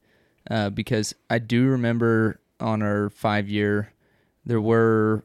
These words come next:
I think, two or maybe three kids that, that were there at the, at the party. And, um, at the time, I didn't have a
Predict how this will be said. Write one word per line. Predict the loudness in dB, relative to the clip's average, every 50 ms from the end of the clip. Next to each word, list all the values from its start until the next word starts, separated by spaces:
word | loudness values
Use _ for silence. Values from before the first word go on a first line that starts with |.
| _ _
I | -8 -8
think, | -6 -6 -6 -6 -8 -10 -8
two | -6 -2 -2 0 0 0 0
or | 0 -2 -2
maybe | -2 -4 -2 -4 -4
three | -6 -6 -6 -4 -4 -4
kids | -4 -4 -4 -2 -2 -2 -4 -4 -6 -8 -8 -8 -6
that, | -4 -4 -4 -4 -6 -8 -6
that | -4 -4 -2
were | -2 -2 -2
there | 0 0 0 0 0 0
at | -2 -4 -6
the, | -8 -14 -14 -8 -6
at | -6 -6 -6
the | -6
party. | -2 -2 0 0 0 -2 -4 -6 -10 _ _ _ _ _ _ _ _ _ -8
And, | -4 -2 0 0 0 0 0
um, | 0 0 0 -2 -4 -8 -12 -14 _ _ _ _ _ _ _ _ _ _ _ _ _ _ _ _ _ -20 _ _ _ _ _ _ _ _ _ _ _ _
at | -6 -4 -2
the | -4
time, | -4 -2 0 0 2 2 0
I | 0
didn't | 0 0 -2 -2 -4 -6
have | -4 -2 0 0 0 2 0
a | -2